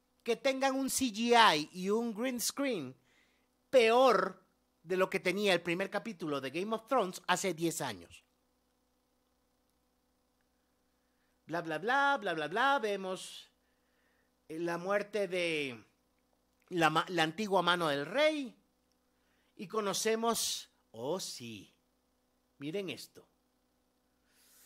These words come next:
Al matarreyes y a su hermana. Inmediatamente uno siente,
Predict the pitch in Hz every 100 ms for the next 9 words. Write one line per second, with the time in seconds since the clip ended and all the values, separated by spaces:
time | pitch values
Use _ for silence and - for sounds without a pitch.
0 | - - - _ - 135 131 123 120 123
1 | 127 185 226 226 247 - - _ - 190
2 | 185 - - 156 - 233 214 202 151 123
3 | 127 127 107 95 - _ _ _ _ _
4 | _ _ _ - 202 202 196 285 285 294
5 | 302 208 - 143 131 - - 277 277 -
6 | - 277 294 214 117